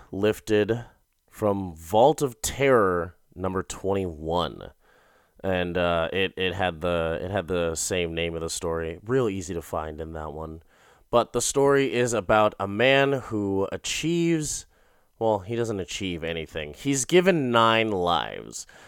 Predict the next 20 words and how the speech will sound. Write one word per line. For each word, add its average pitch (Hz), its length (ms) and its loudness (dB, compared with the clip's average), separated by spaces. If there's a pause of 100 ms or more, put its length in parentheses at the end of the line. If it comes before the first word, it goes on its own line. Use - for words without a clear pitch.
(140)
So, 131 640 6
uh, 117 380 6
a 104 100 0
scientist, 165 1080 2 (540)
a 110 100 -6
scientist 147 680 0
finds 113 460 0
a 90 80 -2
bum 101 520 4
and 90 200 -2
he's 87 240 -2
just 90 180 -6
like, 85 220 0
"Hey, 95 240 2
bro, 80 320 -2
you 87 180 -2
wanna 92 160 2
help 92 220 0
me 90 320 0
out 92 260 0